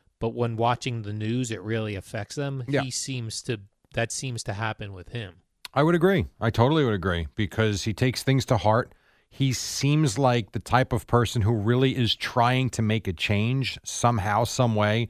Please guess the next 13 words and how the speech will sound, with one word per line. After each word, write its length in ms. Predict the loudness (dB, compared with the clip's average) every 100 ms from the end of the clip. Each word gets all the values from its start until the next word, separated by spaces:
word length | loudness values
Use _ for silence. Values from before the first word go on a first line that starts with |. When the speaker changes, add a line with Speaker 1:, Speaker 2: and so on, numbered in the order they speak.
| -8 -20 _ 0
Speaker 2:
The 80 | 4
one 260 | 6 6
thing 160 | 6 4
he 140 | 4
said 300 | 2 2 4 4
a 40 |
couple 460 | 0 4 4 6 2
of 80 |
times 580 | 2 0 0 0 -6 -10 -16 _ _ _
was 260 | 2 2 2
that 280 | 2 2 4
he 140 | 4
is 400 | 4 2 0 -6